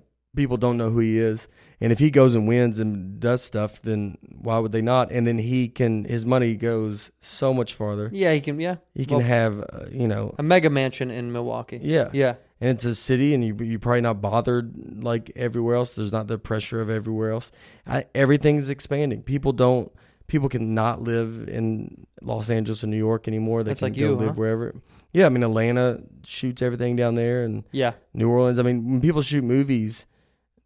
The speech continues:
Speaker 1: I've not, I've done movies, but, like, it seems like they're, everybody's in other
Speaker 2: They're all over the
Speaker 1: pla-,
Speaker 2: place
Speaker 1: they're all
Speaker 2: now.
Speaker 1: over the place.
Speaker 2: No,
Speaker 1: So
Speaker 2: that is
Speaker 1: people are
Speaker 2: true.
Speaker 1: never even here. Like, s-, you know, all these movie stars are not here. They're having to go somewhere else and shoot.
Speaker 2: If
Speaker 1: And
Speaker 2: you're a famous movie star.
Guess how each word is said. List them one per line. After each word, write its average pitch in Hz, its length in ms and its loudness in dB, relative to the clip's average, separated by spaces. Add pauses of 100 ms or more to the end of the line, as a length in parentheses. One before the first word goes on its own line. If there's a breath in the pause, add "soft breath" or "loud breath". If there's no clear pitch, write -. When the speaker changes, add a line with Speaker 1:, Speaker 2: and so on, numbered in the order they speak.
Speaker 1:
I've 117 160 2
not, 110 360 0
I've 107 180 2
done 107 220 2
movies, 117 340 2
but, 117 180 0
like, 110 260 -2
it - 220 -12
seems 123 320 2
like 110 300 -2
they're, 113 480 -2 (160)
everybody's 117 480 -2
in 110 320 -2
other 113 240 -2
Speaker 2:
They're 147 140 6
all 127 120 4
over 120 140 0
the 113 60 -4
Speaker 1:
pla-, 135 100 -2
Speaker 2:
place 120 80 -4
Speaker 1:
they're 131 120 4
all 139 80 6
Speaker 2:
now. 151 40 4
Speaker 1:
over 156 80 2
the 131 60 0
place. 104 260 -6 (100)
Speaker 2:
No, 180 220 2
Speaker 1:
So 143 120 0
Speaker 2:
that 156 80 4
is 160 60 8
Speaker 1:
people 151 120 8
are - 20 10
Speaker 2:
true. 139 60 8
Speaker 1:
never 139 180 6
even 123 240 4
here. 143 480 -2
Like, 113 240 -6
s-, - 200 -20
you 120 140 -6
know, 110 100 0
all 113 120 0
these 117 200 0
movie 120 300 0
stars 110 540 -6
are 113 240 -4
not 117 320 -2
here. 160 380 0
They're 120 380 -2
having 123 220 2
to 123 60 0
go 123 380 0 (360 soft breath)
somewhere 147 300 -2
else 185 180 -2
and 113 100 -6
shoot. - 360 -8
Speaker 2:
If 185 240 0
Speaker 1:
And 113 80 -4
Speaker 2:
you're 160 140 2
a - 40 0
famous 127 340 -4
movie 120 220 -6
star. 110 320 -12